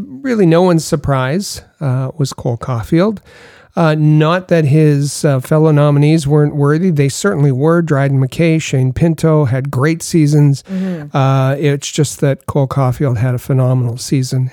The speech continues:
Speaker 1: and, uh, was the, the easy winner of the Hobey Baker Award.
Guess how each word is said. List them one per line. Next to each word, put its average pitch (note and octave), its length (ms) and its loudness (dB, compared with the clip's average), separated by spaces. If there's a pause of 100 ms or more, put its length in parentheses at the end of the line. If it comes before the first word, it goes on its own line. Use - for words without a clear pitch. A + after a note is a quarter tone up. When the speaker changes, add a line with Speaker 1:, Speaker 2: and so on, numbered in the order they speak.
Speaker 1:
and, B2+ 360 0
uh, B2+ 260 0
was C3 500 -2
the, C3 420 0
the C3 520 -6
easy D#3+ 300 0
winner C#3+ 340 2
of C3 220 -4
the C3+ 80 -6
Hobey C3 280 -2
Baker D3 340 -2
Award. C#3 480 0